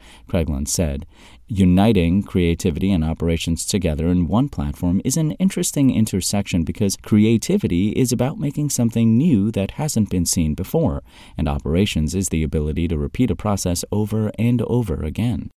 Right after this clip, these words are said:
The company focused initially on the fashion and apparel market. However, since its seed round in twenty twenty-two, the company saw a one hundred seventy percent year-over-year growth in other verticals, including home improvement,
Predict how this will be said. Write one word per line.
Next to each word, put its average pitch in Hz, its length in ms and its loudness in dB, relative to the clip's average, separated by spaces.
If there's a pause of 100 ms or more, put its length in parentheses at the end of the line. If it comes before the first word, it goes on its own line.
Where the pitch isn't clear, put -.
(220)
The 101 80 -2
company 113 260 2
focused 104 400 0
initially 85 460 0
on 76 160 0
the 76 160 -2
fashion 85 580 -2
and 78 180 0
apparel 78 360 -2
market. 73 440 -4 (340)
However, 120 380 2
since 101 280 -2
its - 180 -2
seed 139 300 -2
round 110 280 2
in 117 120 2
twenty 113 260 0
twenty-two, 113 720 -2
the 113 100 0
company 185 320 0
saw 110 380 0
a 107 60 0
one 160 260 -2
hundred 139 400 -4
seventy 127 240 2
percent 117 420 0
year-over-year 98 720 2
growth 113 480 2
in 131 120 4 (120)
other 151 200 2
verticals, 80 600 -4
including 85 520 0
home 73 240 0
improvement, 123 480 2